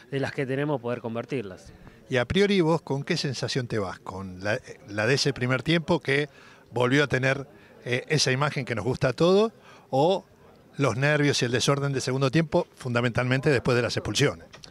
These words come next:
Speaker 1: Hay que dividirlo, lamentablemente, eh, es así, porque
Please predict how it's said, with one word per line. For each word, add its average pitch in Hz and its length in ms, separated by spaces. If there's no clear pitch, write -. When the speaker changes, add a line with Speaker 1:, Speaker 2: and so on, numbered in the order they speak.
Speaker 1:
Hay 127 120
que 135 120
dividirlo, 135 560
lamentablemente, 123 760
eh, 113 800
es 117 140
así, 151 360
porque 104 680